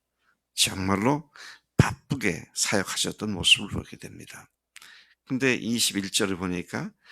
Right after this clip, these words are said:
그 와중에 예수님의 가족들도 그를 미쳤다고 여겼기 때문에 그분이 계신 그 가버나움의 어떤 집으로 그 가족들이 몰려갔습니다.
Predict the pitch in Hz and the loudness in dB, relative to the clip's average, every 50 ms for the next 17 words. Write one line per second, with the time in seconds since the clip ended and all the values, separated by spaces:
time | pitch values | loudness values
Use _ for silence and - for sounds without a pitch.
0 | - - - _ _ - - 120 107 87 87 92 - - - 123 117 110 98 90 | -20 -20 -20 _ _ -2 0 0 2 2 0 0 0 2 4 4 6 6 4 2
1 | 82 - - _ _ _ _ _ _ _ _ - - - - - _ _ _ - | 0 -4 -8 _ _ _ _ _ _ _ _ -20 -20 -20 -20 -20 _ _ _ 0
2 | 104 104 113 113 - - - 127 120 117 113 104 - - _ _ - - - 190 | 4 4 6 6 6 4 4 4 6 6 6 4 2 0 _ _ 4 4 4 6
3 | - - - 175 - - _ _ _ _ - - 156 143 135 120 123 107 95 - | 4 4 4 4 2 -4 _ _ _ _ -8 -2 0 0 0 2 2 0 0 0
4 | 107 - _ _ - - - _ _ _ - 101 107 104 92 85 82 87 80 117 | -4 -10 _ _ -20 -20 -20 _ _ _ -4 0 2 2 2 2 0 0 0 2
5 | - - - 117 98 - - _ - 98 90 95 107 117 131 131 - _ _ _ | 4 4 4 4 4 0 -2 _ -2 -2 0 0 0 0 -2 -2 -6 _ _ _
6 | - 95 90 87 98 87 - 92 - - - 95 87 90 87 95 123 156 240 - | -2 -2 0 0 -2 -2 -2 -4 -2 -2 -2 -2 -2 0 0 0 0 0 -2 -4
7 | _ _ _ _ - - - _ _ _ _ _ - 92 98 101 101 87 - - | _ _ _ _ -20 -20 -20 _ _ _ _ _ -4 0 2 2 2 2 0 0
8 | 95 90 98 - - 117 147 165 - - _ _ - - - _ _ _ _ _ | 0 0 2 2 2 2 0 -2 -6 -12 _ _ -20 -20 -20 _ _ _ _ _
9 | _ _ _ - 101 92 90 92 92 90 90 92 92 - - - - 95 92 98 | _ _ _ -2 0 2 2 2 0 0 -2 -4 -6 -8 -10 -4 0 2 2 4
10 | 101 98 95 98 87 82 - - - 92 92 87 - - 87 87 90 101 127 202 | 4 4 4 4 2 0 -2 -2 0 0 4 4 4 4 4 2 -2 -2 -2 -4
11 | - _ - - - - _ _ - 208 - - - - 214 208 214 - - - | -6 _ -20 -20 -20 -20 _ _ -4 -4 -4 -2 2 4 4 4 4 0 -2 -2
12 | - 110 135 143 - - _ 87 82 92 87 90 87 85 85 82 - - - - | 0 0 0 -2 -4 -10 _ -8 -6 -4 -2 0 0 0 0 -2 -4 0 2 4
13 | - - - 82 - - - - - - - | 4 4 4 2 -4 -12 -14 -14 -16 -16 -18